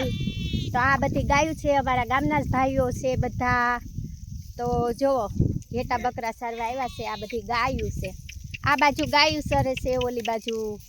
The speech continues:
ઘેટા સરે છે. તો એમ થયું કે નાનો એવો વીડિયો બનાવીને મૂકી દઈ. તમે ઘેટાના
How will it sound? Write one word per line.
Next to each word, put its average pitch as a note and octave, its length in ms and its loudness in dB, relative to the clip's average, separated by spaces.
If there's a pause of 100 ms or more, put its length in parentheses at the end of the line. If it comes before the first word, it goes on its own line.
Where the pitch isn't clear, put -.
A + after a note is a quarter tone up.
ઘેટા B3+ 400 0
સરે A#3+ 360 -2
છે. - 200 -6
તો - 120 0
એમ G4 260 6
થયું C#4+ 180 2 (420)
કે G3+ 100 0
નાનો C#4 480 0
એવો A#3+ 380 0
વીડિયો A3 440 -2
બનાવીને G#3+ 580 -4
મૂકી C#4+ 300 -4
દઈ. C4 200 0
તમે D4+ 260 4
ઘેટાના D#4+ 720 6